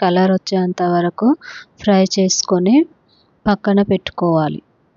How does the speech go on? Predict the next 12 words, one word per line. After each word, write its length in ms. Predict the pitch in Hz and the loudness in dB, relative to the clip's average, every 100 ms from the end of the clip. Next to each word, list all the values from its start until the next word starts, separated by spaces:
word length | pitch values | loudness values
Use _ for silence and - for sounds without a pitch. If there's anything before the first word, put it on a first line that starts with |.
| _ _ _ - 202 | _ _ _ -6 0
మంటని 500 | 196 196 220 214 247 294 269 196 196 | 0 2 2 4 6 6 6 4 4
మీడియం 340 | 196 196 208 208 | 4 6 4 4
ఫ్లేమ్లో 380 | 208 202 196 190 | 2 4 2 2
పెట్టుకొని 480 | 185 - - 190 208 269 | 0 -2 -2 0 2 0
ఫ్రై 180 | - 190 180 | 0 0 0
చేసుకోవాలి. 640 | 185 175 - - 156 151 202 _ _ - _ - | -2 -2 -4 -6 -6 -6 -10 _ _ -20 _ -4
చూసారుగా 500 | 208 - 214 214 214 | -2 0 0 0 -2
ఫ్రెండ్స్, 320 | 208 196 190 - 165 | 0 -2 -2 -4 -2
ఎంతో 260 | 180 185 208 208 190 | 0 2 2 4 4
ఈజీగా 460 | 185 180 196 196 190 185 | 2 2 0 2 2 2
ఉండే 220 | 180 185 196 | 2 0 0
కొబ్బరి 360 | 185 170 190 | -2 0 0